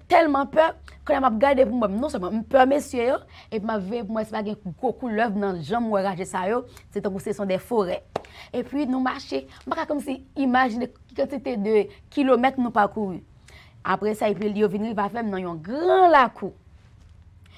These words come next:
Yon gran lakou ki gen yon vye kay kraze avèk yon gwo pye bwa ladan. Epi lè yo rive avè m nan lakou a. Epi mwen wè, yo re-,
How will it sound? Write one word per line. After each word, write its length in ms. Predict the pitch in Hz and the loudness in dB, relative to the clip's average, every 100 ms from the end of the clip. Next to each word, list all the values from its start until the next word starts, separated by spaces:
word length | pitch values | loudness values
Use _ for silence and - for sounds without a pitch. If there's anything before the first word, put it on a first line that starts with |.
| - | -14
Yon 220 | 214 208 175 | -6 -6 -6
gran 400 | 214 294 339 339 | -2 2 4 4
lakou 480 | 349 - 269 285 - - - - | 2 -2 -4 -4 -6 -18 -20 -10
ki 80 | 277 | -4
gen 220 | 240 220 | -2 0
yon 120 | 254 277 | 0 -2
vye 220 | 190 254 - | -4 -4 -2
kay 160 | 214 | -4
kraze 520 | 196 214 196 185 208 - | -4 -4 -2 -2 -4 -2
avèk 300 | 220 214 220 | -2 -2 -6
yon 140 | 202 151 | -8 -6
gwo 240 | 202 285 220 | 0 0 2
pye 140 | 214 | -2
bwa 160 | 190 160 | 0 -2
ladan. 320 | - 160 - - - - _ - - - - | -6 -12 -14 -16 -20 -20 _ -20 -20 -20 -18
Epi 380 | 170 170 208 214 | -14 -10 -6 -2
lè 140 | 208 208 | 0 0
yo 80 | |
rive 100 | 220 202 | 0 0
avè 140 | 190 | 0
m 80 | 190 | -2
nan 140 | 185 | -4
lakou 280 | 185 - 180 | -4 -4 -4
a. 80 | 175 254 - - - - - | -4 -6 -20 -20 -20 -20 -16
Epi 480 | 180 165 214 220 214 - - | -14 -8 -6 -6 -8 -10 -8
mwen 300 | 202 208 214 | -4 -2 2
wè, 120 | 226 220 - 214 | 2 0 -4 -2
yo 180 | 247 233 | 0 2
re-, 160 | 254 | 0